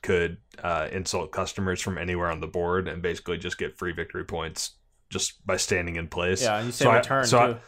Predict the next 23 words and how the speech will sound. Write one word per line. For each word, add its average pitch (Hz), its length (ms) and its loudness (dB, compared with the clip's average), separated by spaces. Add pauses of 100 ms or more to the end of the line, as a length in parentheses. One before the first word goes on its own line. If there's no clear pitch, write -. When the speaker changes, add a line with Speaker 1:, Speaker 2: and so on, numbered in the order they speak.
(360)
Speaker 1:
yeah, 107 140 6
so 120 120 6
I 117 100 10
went 123 220 8
to 123 120 8
a 110 40 8
spot 110 280 6
on 107 80 6
the 104 80 6
board 104 420 6
where 95 240 6
I 92 80 6
would 87 400 2
continuously 95 640 2
be 90 100 -2
drawing 92 460 2
plot 107 300 2
cards, 107 420 4
and 92 160 0
I 90 100 2
would 85 120 -2
just - 180 -6
insult 85 400 -4